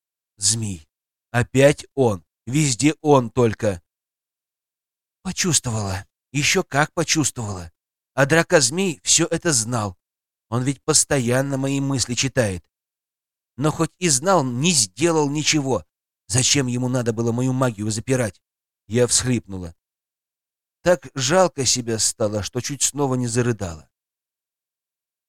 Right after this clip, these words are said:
«Переживает он за тебя, Машенька», вздохнул Кощей. «Дар ведь твой сильный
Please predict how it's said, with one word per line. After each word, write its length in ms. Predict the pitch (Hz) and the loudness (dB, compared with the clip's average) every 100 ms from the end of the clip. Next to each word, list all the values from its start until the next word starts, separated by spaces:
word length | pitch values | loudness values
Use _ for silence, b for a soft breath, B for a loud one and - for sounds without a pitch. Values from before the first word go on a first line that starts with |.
| _ _ | _ _
«Переживает 1080 | 117 139 143 151 123 147 147 151 139 120 - | -4 -2 0 0 0 0 0 2 2 0 -2
он 160 | 113 107 | -6 -4
за 140 | 98 | -6
тебя, 420 | - 113 104 95 | -4 -4 -4 -6
Машенька», 720 | 90 117 98 - 87 - 78 - _ _ _ | -6 -4 -2 -4 -6 -16 -20 -20 _ _ _
вздохнул 520 | 120 127 160 151 135 | -2 6 6 6 0
Кощей. 520 | - 139 - 110 82 - _ _ _ _ _ _ _ _ _ _ | 2 2 2 0 -6 -12 _ _ _ _ _ _ _ _ _ _
«Дар 260 | 92 113 | -4 -2
ведь 240 | 120 123 - | -2 -2 -4
твой 240 | 117 120 | -2 -2
сильный 760 | 107 - 107 117 120 113 113 | 0 0 2 0 0 -2 -6